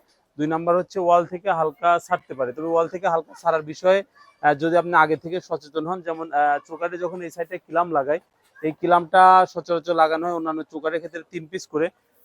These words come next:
তো লোহা কাঠের ক্ষেত্রে আপনার চেষ্টা করবেন চার পিস করে লাগানো। এবং এখানে আ-, যেটা করে রাজমিস্ত্রি যে, আহ, কিলামের এখানে স্টিলের প্রেক ব্যবহার করে, তো আপনারা স্টিলের প্রেক ব্যবহার না করে আপনারা, আহ, ব্যবহার করবেন স্ক্রু। এই ক্ষেত্রে যে ওয়াল থেকে ছাড়ার সম্ভ-,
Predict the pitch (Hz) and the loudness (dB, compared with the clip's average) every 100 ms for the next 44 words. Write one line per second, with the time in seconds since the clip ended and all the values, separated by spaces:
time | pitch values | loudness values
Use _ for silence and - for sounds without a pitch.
0 | - 160 160 170 175 180 175 175 180 175 | -6 0 2 2 2 -2 -4 -6 -4 -4
1 | 170 170 156 170 156 170 156 160 147 156 | -4 -12 -10 -10 -8 -10 0 0 0 -12
2 | - 156 143 131 135 143 156 156 170 180 | -6 0 2 0 -4 -8 -8 -8 -8 -6
3 | 170 147 143 160 156 160 151 147 151 _ | -6 -6 -8 -8 -2 2 2 0 -8 _
4 | 180 170 180 190 _ _ _ - 139 139 | -14 -8 -8 -8 _ _ _ -6 -2 -2
5 | 135 165 170 175 170 180 180 160 - 180 | -4 0 0 0 -4 -4 -8 -10 -8 -8
6 | 165 165 151 139 131 127 113 110 104 _ | -6 -4 -4 -4 -6 -6 -6 -10 -12 _
7 | _ _ - 156 147 170 175 - 180 185 | _ _ -2 0 0 0 -2 -4 -8 -6
8 | 202 170 175 180 180 175 190 214 160 147 | -6 0 0 0 -2 -4 -2 0 0 0
9 | 156 160 165 170 170 151 151 147 147 165 | 0 6 8 8 8 4 2 0 -2 -2
10 | 165 170 165 151 - 131 107 _ _ _ | -6 -16 -14 -14 -16 -16 -18 _ _ _
11 | - 160 180 165 190 190 190 160 175 165 | -8 -6 -6 -6 -2 0 0 -2 2 4
12 | 160 170 180 170 165 165 165 156 | 2 -8 -8 -2 -2 -4 -14 -12